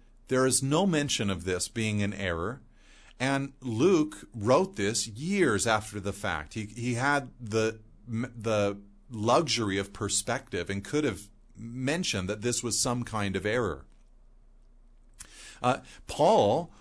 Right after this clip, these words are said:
was an apostle to the Gentiles, really not predominantly to the Jews, the people of Israel. And just because Ma-, Matthias is never really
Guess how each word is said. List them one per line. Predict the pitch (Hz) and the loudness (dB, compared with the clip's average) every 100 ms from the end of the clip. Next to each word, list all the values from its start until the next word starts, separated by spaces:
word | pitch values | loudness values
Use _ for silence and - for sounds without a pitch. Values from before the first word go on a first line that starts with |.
| - 131 | -2 4
was | 139 | 4
an | 143 139 | 4 0
apostle | - - 180 - 127 | -2 -2 0 2 0
to | 104 - 165 170 | 0 0 2 2
the | 143 | 2
Gentiles, | 127 104 135 175 262 - 85 71 71 - - - - | 0 0 0 0 0 -2 -2 -4 -10 -14 -16 -18 -14
really | 104 120 214 160 | -4 2 4 4
not | 110 123 196 - - - | 4 4 2 0 -12 -20
predominantly | - 123 98 110 196 147 92 95 95 | -6 -4 0 2 2 0 -4 -2 -2
to | - - 120 110 113 110 - - - - | -2 0 0 -2 -4 -8 -20 -20 -20 -14
the | 104 92 104 | -12 -6 -4
Jews, | 104 123 214 131 - | 0 2 2 2 0
the | 110 | -2
people | 110 123 - 101 | -2 -2 0 0
of | 101 | 2
Israel. | 165 - 82 71 - - - - - - - - | 0 -2 -6 -8 -12 -20 -20 -20 -20 -20 -20 -8
And | 147 165 160 160 - - - | 0 2 2 -2 -8 -20 -10
just | 123 220 233 | -2 0 0
because | 208 165 151 | 0 0 0
Ma-, | 135 131 - | 0 -4 -6
Matthias | 131 127 127 151 202 120 131 | -6 -2 2 2 4 2 0
is | 110 | -2
never | 135 120 117 | -2 0 0
really | 127 117 107 | 0 0 -2